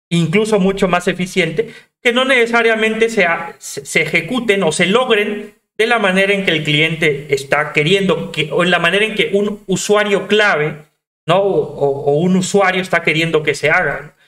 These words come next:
Pero estamos obteniendo ese resultado. Entonces, eh, la idea obviamente si implementas un R P hay que cumplir ciertos requisitos. Por eso insisto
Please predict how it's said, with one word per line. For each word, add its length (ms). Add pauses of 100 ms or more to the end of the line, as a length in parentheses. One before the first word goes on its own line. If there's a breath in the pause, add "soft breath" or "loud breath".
(260 soft breath)
Pero 140
estamos 300
obteniendo 460
ese 140
resultado. 680
Entonces, 480 (680 loud breath)
eh, 380 (360)
la 120
idea 260
obviamente 440
si 100
implementas 460
un 100
R 220
P 180
hay 140
que 140
cumplir 480
ciertos 380
requisitos. 640
Por 180
eso 380 (140)
insisto 840